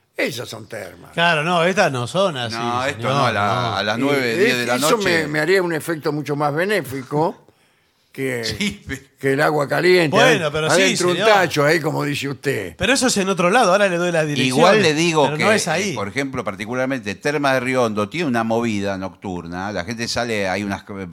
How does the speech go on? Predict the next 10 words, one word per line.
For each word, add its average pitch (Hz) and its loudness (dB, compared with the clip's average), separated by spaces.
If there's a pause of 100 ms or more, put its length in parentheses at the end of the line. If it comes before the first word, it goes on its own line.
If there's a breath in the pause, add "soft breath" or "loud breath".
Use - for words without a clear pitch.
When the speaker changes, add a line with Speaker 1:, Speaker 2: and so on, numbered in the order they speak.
Speaker 3:
calles 101 -8
ahí 95 -6
principales 95 -6
muy 98 -2
comerciales, 104 -4
con - -8
restaurantes 92 -4
que 85 -12
venden, 80 -10
eh, 71 -18